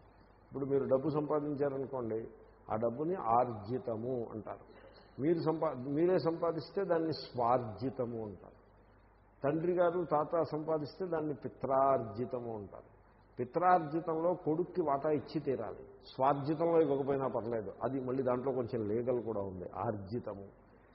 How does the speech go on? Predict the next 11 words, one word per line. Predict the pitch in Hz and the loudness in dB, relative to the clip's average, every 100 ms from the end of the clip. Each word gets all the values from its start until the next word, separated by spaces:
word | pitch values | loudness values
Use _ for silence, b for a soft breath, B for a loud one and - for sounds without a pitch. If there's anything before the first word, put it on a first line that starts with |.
| b - | b -10
దేవుడి | 113 139 190 202 | 2 4 4 6
దగ్గర | 185 196 190 | 6 6 6
ఆర్జిత | 156 147 151 139 185 180 | 8 6 4 2 4 4
సేవ | - 160 165 | 2 2 6
అంటే | 170 165 151 170 | 4 2 2 4
ఏదో | 151 | 6
ఉంటుంది, | 190 202 202 226 - | 4 2 -2 -6 -8
something | - - - 120 131 160 | -8 -10 -6 -6 -4 -4
will | 143 131 | -2 -2
be | 120 | -4
there. | 110 | -4